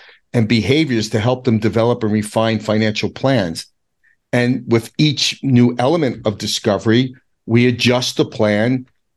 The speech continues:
through translation, development, delivery, and implementation, and then we continuously monitor it. So again, it's a continu-, holistic planning is a continuous process. It never ends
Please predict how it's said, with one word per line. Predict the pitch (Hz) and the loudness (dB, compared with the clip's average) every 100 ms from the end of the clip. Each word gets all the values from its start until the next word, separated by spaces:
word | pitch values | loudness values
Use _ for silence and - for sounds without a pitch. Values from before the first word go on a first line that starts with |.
| _ | _
through | 117 117 117 113 - - | 2 4 2 0 -10 -8
translation, | - 110 104 123 143 139 143 | 0 0 2 2 2 2 2
development, | 113 110 117 131 123 127 123 | 2 0 0 0 -2 -2 -2
delivery, | - 110 123 135 123 | -2 0 2 2 0
and | 113 - | -2 -2
implementation, | 131 131 127 123 110 - 143 165 107 104 | -2 2 4 4 2 0 2 2 0 2
and | 101 | 2
then | 113 | 2
we | 131 | 2
continuously | - 117 - 131 139 139 131 - 131 127 | 0 -4 0 2 4 2 0 -2 0 2
monitor | 117 113 135 156 101 92 | 2 2 2 0 0 -4
it. | 87 _ - - - _ | -8 _ -20 -20 -20 _
So | - 135 | -2 0
again, | 143 160 | 2 0
it's | 131 127 | -2 -2
a | 139 | -2
continu-, | - 143 131 170 170 - | -2 -2 0 2 0 0
holistic | - 156 180 - 123 - | 0 2 2 0 -4 -2
planning | - 135 127 120 - | 0 2 2 -2 -2
is | 117 | -2
a | 113 | -2
continuous | 110 113 107 135 131 120 | -2 -2 -2 0 2 2
process. | 110 - 107 110 110 95 - - - | 0 -2 -2 0 -2 -4 -8 -20 -8
It | 113 120 | -4 2
never | 127 120 131 135 - | 4 4 2 -2 -2
ends | 120 123 110 110 95 | -2 0 0 -2 -4